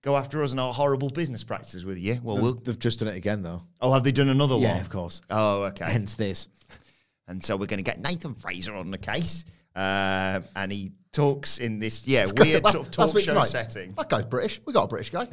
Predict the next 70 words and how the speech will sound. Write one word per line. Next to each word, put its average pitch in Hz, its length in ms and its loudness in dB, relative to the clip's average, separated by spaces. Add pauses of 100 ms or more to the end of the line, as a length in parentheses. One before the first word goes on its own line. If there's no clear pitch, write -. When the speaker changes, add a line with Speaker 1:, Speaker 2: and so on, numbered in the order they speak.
(120)
Speaker 2:
Yeah, 226 360 10 (180)
yeah. 170 80 -4 (320)
Speaker 1:
<laughs> - 300 -20
He's 170 140 0
more 247 200 6
than 185 120 2
guy, 139 560 4
uh, 120 60 -4
a 113 40 -8
guy 117 200 2
who 113 80 0
can 113 100 0
just 107 180 -2
flip, 151 360 2 (320)
um, 104 460 0
but 156 440 4
he 85 80 -8
hasn't 131 180 -4
gone 143 120 0
great 127 260 4
since 98 200 -6
he 101 60 -6
came 101 220 -2
back 98 160 -2
from 95 120 -10
injury. 104 560 -4
Speaker 2:
Just 175 180 0
to 233 220 0
set - 240 2
the 190 80 -6
scene 214 180 0
a - 20 4
little 196 180 4
bit 180 120 -4
more, 120 160 0
Wilborn, 107 340 -2
I 120 40 -4
don't 147 100 -2
wanna 156 140 -2
do 139 100 -2
your 135 140 -2
job 117 180 -4
for 110 160 -6
Speaker 1:
Oh, 131 80 2
Speaker 2:
you. 135 100 4
Speaker 1:
yeah. 92 200 2 (240)
Speaker 2:
He 139 80 -16
sat - 500 2
in 147 80 -4
front 147 180 -4
of 135 80 -6
a - 40 -4
desk. 135 640 0
Speaker 1:
Yeah. 92 180 -8 (120)
Speaker 2:
For 143 60 -10
people 156 200 2
who 151 60 2
don't 151 220 0
know 143 80 -2
what 135 140 0
Last 123 240 -4
Week 123 100 -8
Tonight 113 300 -6
is, 147 60 0
that 147 120 6
what 139 60 -2
Speaker 1:
Yes. 135 80 -2
Speaker 2:
it's - 80 -6
called 156 220 2
is? 196 240 -2